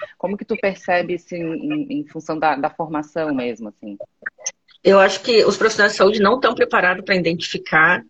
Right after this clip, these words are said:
Speaker 2: nem pra investigar, na sua grande
Speaker 1: Uhum,
Speaker 2: maioria.
Speaker 1: uhum.
Speaker 2: Principalmente a depressão como um todo, mas nesse
Speaker 1: Uhum.
Speaker 2: nicho de depressão puerperal, gravídico puerperal, aí
Speaker 1: Uhum.
Speaker 2: é menos ainda. Ou
Speaker 1: Uhum.
Speaker 2: muitas vezes, ah,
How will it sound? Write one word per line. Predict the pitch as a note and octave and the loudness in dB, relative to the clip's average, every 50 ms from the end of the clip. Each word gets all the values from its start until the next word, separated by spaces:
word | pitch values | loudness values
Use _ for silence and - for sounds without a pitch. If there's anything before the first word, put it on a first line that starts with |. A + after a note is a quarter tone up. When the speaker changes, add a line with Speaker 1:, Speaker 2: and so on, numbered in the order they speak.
| _ | _
Speaker 2:
nem | - G3 G#3+ G3+ F#3+ F#3+ G3+ A#3+ B3 - | -2 0 2 4 4 4 4 2 0 -2
pra | _ - F#3+ F#3+ G3 G#3+ - - | _ 2 4 4 4 2 2 0
investigar, | G3+ G3+ G3 F3+ F#3+ G3 - - - E3+ F3 E3+ E3+ F#3 | -4 -4 0 0 0 0 -2 -4 0 2 2 4 4 4
na | G3+ G3 | 2 0
sua | G3 - G#3 F#3+ | 2 2 2 2
grande | F#3+ F#3 F#3+ G3 G3+ G#3+ G#3 | 2 2 2 2 2 0 2
Speaker 1:
Uhum, | G3 | 2
Speaker 2:
maioria. | F#3+ F#3 F3+ F3+ E3+ D#3+ D3+ D3 - A2 | 4 4 4 2 2 0 -2 -2 -4 -6
Speaker 1:
uhum. | A2 A2 A#2 A#2 A#2+ B2+ - - - - C3 B2+ B2 A#2+ B2 A#2+ A#2 | -8 -10 -10 -10 -10 -12 -14 -16 -10 -6 -6 -6 -4 -4 -6 -4 0
Speaker 2:
Principalmente | - A#3+ B3 C#4+ - - - - B3+ A#3 A#3 A3+ A#3 A#3 - - | 4 6 6 6 4 2 2 2 4 4 2 0 -4 -4 -2 0
a | F3 F#3 | 0 2
depressão | G3+ G3+ A3+ - - A3+ G#3+ A3 - A3 A3 | 4 2 2 4 4 4 4 4 2 0 0
como | A3+ - A3 G#3 G3+ G#3 | 2 0 0 2 0 0
um | G#3 | -2
todo, | G3+ - G3 F3+ F#3 F#3+ F#3 - - - - | -2 0 4 4 4 4 4 2 0 2 4
mas | G3+ G3+ G3+ G#3 | 4 4 4 4
nesse | G#3 G#3 A3 B3+ B3 - C#4+ | 2 4 4 2 2 0 -2
Speaker 1:
Uhum. | C4 | 0
Speaker 2:
nicho | B3+ B3 A#3 A#3+ - - A#3 | 2 4 2 2 2 -2 2
de | G3 G#3+ G3+ | 2 2 4
depressão | F3+ G3+ G3+ - G#3 G#3 G3 - - G3 G#3+ | 4 4 2 2 2 0 0 2 0 -2 0
puerperal, | - - G#3+ G3+ G3+ - F#3+ F3+ E3 D#3 E3 F3+ G3 A3 - - _ _ | 4 4 4 4 4 4 4 4 6 6 6 4 4 2 0 -6 _ _
gravídico | E3+ F3 F3 F3 E3+ F3+ G3+ G#3+ - - - F#3+ | 2 4 4 4 4 2 0 0 -2 -4 -6 0
puerperal, | - F#3 F3 F3 - F3 D#3+ D3+ D#3 E3 F#3+ G3+ - - - - | 4 4 4 4 4 4 4 4 4 4 4 2 0 -2 0 2
aí | G3+ G3 F#3+ G3+ A3+ - A3 | 4 4 6 6 4 2 2
Speaker 1:
Uhum. | A3 G3 | 2 0
Speaker 2:
é | G3 | 0
menos | G3 G3 F#3+ G3 G#3+ A#3 A#3+ A3+ G#3+ | 2 2 2 2 2 2 0 0 -2
ainda. | G3 E3 D3 D3+ D#3 D#3 - - _ - - - - - - - | -4 -4 -6 -8 -12 -14 -18 -20 _ -20 -18 -14 -12 -12 0 4
Ou | - - A#3 | 6 8 8
Speaker 1:
Uhum. | A#3 | 8
Speaker 2:
muitas | A#3 A#3+ B3+ B3 C4+ A#3 A3 G#3 | 6 4 4 4 4 4 4 4
vezes, | F#3+ G3+ G#3 A3 A3 A3+ - - - _ _ _ | 6 6 6 6 6 2 -4 -14 -18 _ _ _
ah, | F#3+ F#3+ F#3+ F#3+ F#3 F#3 F3+ E3+ | 6 8 8 10 10 8 8 6